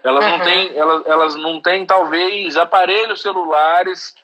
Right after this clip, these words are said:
Speaker 1: adequados a todo esse tipo de tecnologia. Mas, o que que acontece? É, a gente encontrou um caminho pra ele fazer. E qual foi o caminho? Essas pessoas, elas vão abrir o quê no celular?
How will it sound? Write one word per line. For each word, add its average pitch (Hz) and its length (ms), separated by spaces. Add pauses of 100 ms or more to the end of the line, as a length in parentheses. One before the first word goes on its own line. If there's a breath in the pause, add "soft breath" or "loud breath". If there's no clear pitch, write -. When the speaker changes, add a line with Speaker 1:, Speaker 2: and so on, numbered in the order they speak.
(240 soft breath)
Speaker 1:
adequados 165 840
a 180 140
todo 180 240
esse 170 160
tipo 165 220
de 160 80
tecnologia. 170 760 (680 loud breath)
Mas, 202 580 (760)
o 165 120
que 226 140
que 240 60
acontece? 190 760 (260 loud breath)
É, 135 720 (300)
a 202 140
gente 214 260
encontrou 233 380
um 220 40
caminho 226 440 (100)
pra 160 140
ele 151 120
fazer. 131 300
E 135 60
qual 277 180
foi 208 180
o 190 40
caminho? 147 440 (260 soft breath)
Essas 208 260
pessoas, 208 420
elas 208 240
vão 208 160
abrir 196 300
o 233 100
quê 190 240
no 165 80
celular? 151 340